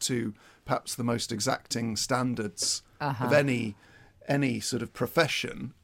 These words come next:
Speaker 1: Do you have to say to someone, "Oh, is it okay if I go to the correct realm to a pub that reveals itself next week"? Does someone have to approve it?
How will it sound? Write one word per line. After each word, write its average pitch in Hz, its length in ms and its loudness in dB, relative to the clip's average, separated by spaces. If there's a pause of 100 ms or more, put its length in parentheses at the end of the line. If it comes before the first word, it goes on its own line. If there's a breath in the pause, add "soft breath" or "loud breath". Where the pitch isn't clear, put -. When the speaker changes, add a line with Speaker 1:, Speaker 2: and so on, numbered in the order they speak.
(200)
Speaker 1:
Do 208 140 4
you 247 140 6
have 202 160 6
to 208 100 -2
say 196 240 4
to 175 100 -2
someone, 156 460 2 (360)
"Oh, 135 240 8
is 139 160 2
it 139 120 4
okay 139 260 2
if 123 160 -2
I 127 100 4
go 123 240 2
to 120 160 -4
the 117 100 -6
correct - 400 -2
realm 113 480 4 (200)
to 120 160 0
a 113 60 -2
pub - 340 0
that 120 120 0
reveals 120 480 0
itself 110 460 0
next - 320 -6
week"? - 420 -6 (440)
Does 147 100 2
someone 196 180 8
have 185 140 8
to 180 140 6
approve 190 480 2
it? - 200 -4